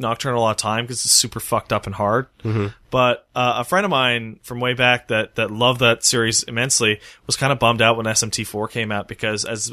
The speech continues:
Speaker 1: as great as S M T four is, Nocturne, and even playing it half an hour, like, it has a lot of really cool framing and a lot of really cool camera work
Speaker 2: Mm-hmm.
Speaker 1: you can't do in a D S game or a three D S game.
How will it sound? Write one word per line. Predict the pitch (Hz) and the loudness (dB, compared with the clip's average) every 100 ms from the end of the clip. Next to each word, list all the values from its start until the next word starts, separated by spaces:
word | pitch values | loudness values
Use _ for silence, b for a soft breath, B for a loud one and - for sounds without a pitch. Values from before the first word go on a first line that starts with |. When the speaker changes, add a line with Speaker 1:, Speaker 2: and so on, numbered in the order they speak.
| - | -4
Speaker 1:
as | 131 117 | -4 -4
great | 120 139 147 | -2 2 2
as | 170 143 | 2 0
S | 131 | 0
M | 147 | -2
T | 135 | -6
four | 123 104 120 | -6 -4 -2
is, | 147 170 - - B B B | 0 -2 -4 -6 B B B
Nocturne, | 120 135 - 202 202 185 | 0 2 2 0 0 -2
and | 123 | 0
even | 151 160 | 0 -2
playing | 143 135 | 2 2
it | 123 | 2
half | 123 120 | 0 -6
an | 113 | -2
hour, | 113 131 | -2 0
like, | 117 110 | -2 -2
it | |
has | 160 | -2
a | 165 | 0
lot | 120 143 | 2 2
of | 113 | 2
really | 139 | -2
cool | 135 135 117 | -2 -4 -4
framing | - 107 107 98 95 95 _ _ _ - | -4 -4 -4 -6 -8 -14 _ _ _ -10
and | 113 | -2
a | |
lot | 110 131 | 2 2
of | 127 | 2
really | 123 123 - _ | 2 0 -2 _
cool | - 131 113 | -6 -4 -4
camera | 117 113 113 | -4 -2 -2
work | 107 101 - - | -2 -2 -4 -8
Speaker 2:
Mm-hmm. | 107 107 95 - | -8 -6 -8 -10
Speaker 1:
you | 101 | -4
can't | 127 113 | 0 0
do | 120 117 | 2 0
in | 107 | 0
a | |
D | 98 104 | 0 0
S | 104 - | 2 0
game | 104 98 95 | 0 -2 -2
or | 92 92 | -4 -4
a | |
three | - 101 | -4 -2
D | 98 | 0
S | 98 - | 0 0
game. | 98 90 90 | -4 -6 -8